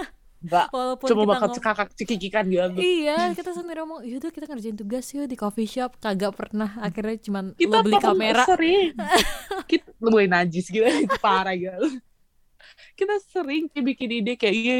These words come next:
Speaker 2: iya, semuanya udah bawa komputer lah, udah bawa
Speaker 1: Iya.
Speaker 2: catatan, apalah, siap-siap." Bla-, cuman buka, tau gak sih? Cuman,
Speaker 1: Cuma buka,
Speaker 2: cuman mamer doang gitu.
Speaker 1: nonton, nonton YouTube,
Speaker 2: Non-,
Speaker 1: atau nggak
Speaker 2: nonton
Speaker 1: gosip.
Speaker 2: YouTube, "Woi, you guys need to see this." <laughs> Gitu.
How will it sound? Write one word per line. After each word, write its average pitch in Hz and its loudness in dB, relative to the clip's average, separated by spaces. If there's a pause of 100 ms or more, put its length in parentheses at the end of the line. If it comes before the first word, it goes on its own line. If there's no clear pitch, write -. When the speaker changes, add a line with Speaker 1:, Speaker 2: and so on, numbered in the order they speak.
Speaker 2:
iya, 269 2
semuanya 247 2
udah 226 0
bawa 185 4
komputer 226 0
lah, 226 -2
udah 190 -4
bawa - -2
Speaker 1:
Iya. 285 -6
Speaker 2:
catatan, 226 -2
apalah, 208 0
siap-siap." 196 -4 (340)
Bla-, - 2
cuman 226 2
buka, - 0
tau 202 -4
gak 175 -4
sih? 175 -8
Cuman, 185 2
Speaker 1:
Cuma 175 -6
buka, 320 -12
Speaker 2:
cuman 196 2
mamer 190 4
doang 196 6
gitu. 175 4
Speaker 1:
nonton, - 6 (180)
nonton 254 -4
YouTube, 240 -6
Speaker 2:
Non-, 381 2
Speaker 1:
atau 359 2
nggak 262 -2 (100)
Speaker 2:
nonton 330 4
Speaker 1:
gosip. 320 4
Speaker 2:
YouTube, 311 0
"Woi, 208 4 (100)
you 202 0
guys 208 4
need 226 -2
to - -10
see 196 -6
this." 175 -2
<laughs> - -
Gitu. 208 4